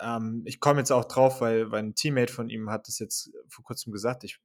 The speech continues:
bin mir grad gar nicht mehr sicher. Auf jeden Fall hat's auch Bleacher Report aufgenommen und hat gesagt, Jimmy Ward, ähm, möchte, möchte mehr Recognition. Äh, er fühlt sich underrated. Seht ihr das auch so? Und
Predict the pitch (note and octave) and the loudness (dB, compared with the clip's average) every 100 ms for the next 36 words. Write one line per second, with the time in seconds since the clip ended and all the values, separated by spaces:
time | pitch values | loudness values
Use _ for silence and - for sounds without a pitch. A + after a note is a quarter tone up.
0 | _ A2+ A2 A2 G#2 - A2 A2 A2 G2 | _ -8 -6 -2 -4 0 -2 -2 -6 -6
1 | A#2 G#2+ G2 - A#2 - A2 G#2+ A2+ - | -4 0 0 -2 -4 0 2 2 -2 -4
2 | B2+ B2+ B2 A2+ - A2+ A2 C3+ C#3 B2+ | -4 2 2 2 2 2 4 2 2 0
3 | B2 C3+ C#3+ - - - - - _ - | 2 2 -2 -14 -20 -20 -20 -20 _ -8
4 | G#2 G#2+ A2+ - A2 A2+ A2 - - _ | -6 -2 -2 -2 -2 0 0 -4 -14 _
5 | - A#2+ A2+ A2+ A2 B2 C3+ - - _ | -8 -4 -2 0 4 4 4 -2 -10 _
6 | _ G#2+ G#2+ A2 G#2+ G#2+ A2 _ _ _ | _ -6 -4 -4 -4 -6 -10 _ _ _
7 | - - A2+ C3 B2+ - - A#2+ C#3 B2+ | -16 -10 2 4 4 0 -4 -2 0 2
8 | B2 A#2+ B2 B2+ A2+ C3 C#3 - C#3 C#3+ | 6 8 6 4 0 4 4 4 -2 -6
9 | - - A2 A2+ A2+ A#2 A2+ - A#2+ C#3+ | -12 -8 -4 0 0 0 -2 -2 -2 -2
10 | C3 B2 C3+ C3 C3 B2+ B2+ B2+ C3 - | -2 -2 0 4 4 8 6 4 -4 -2
11 | - B2 A#2+ G#2+ A#2+ A2+ B2+ - C3 C3 | 0 2 4 2 4 2 2 0 0 -2
12 | - - - - _ - G#2+ G#2+ G#2 G#2 | -10 -18 -20 -20 _ -8 -6 -6 -6 -10
13 | G#2 - | -8 -8